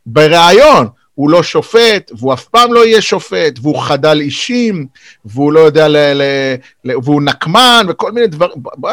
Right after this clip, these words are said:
תקשיבו, אני מזמן לא ראיתי בעלים של קבוצה, חוץ מאיזי שרצקי, אבל כשאיזי שרצקי אומר את זה, אתה אומר, "טוב, הוא,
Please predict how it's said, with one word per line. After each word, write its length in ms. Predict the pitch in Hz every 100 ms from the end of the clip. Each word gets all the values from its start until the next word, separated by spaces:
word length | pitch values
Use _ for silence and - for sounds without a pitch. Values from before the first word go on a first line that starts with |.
| 262
תקשיבו, 440 | 139 - 240 240
אני 100 | 135
מזמן 500 | 123 113 95 127 214
לא 140 | 262 240
ראיתי 280 | 226 233
בעלים 500 | 151 113 135 127 175
של 140 | 185 175
קבוצה, 520 | 113 117 120 190 220 214 _ _ _ _
חוץ 240 | - 247
מאיזי 280 | - 233 196
שרצקי, 560 | - 156 147 139 - 127
אבל 160 | 123
כשאיזי 300 | - 180 180
שרצקי 400 | 156 151 165 -
אומר 240 | 151 160 156
את 60 |
זה, 100 | 139
אתה 140 | 135 135
אומר, 180 | 135
"טוב, 320 | 123 151 139 123
הוא, 340 | 117 110 110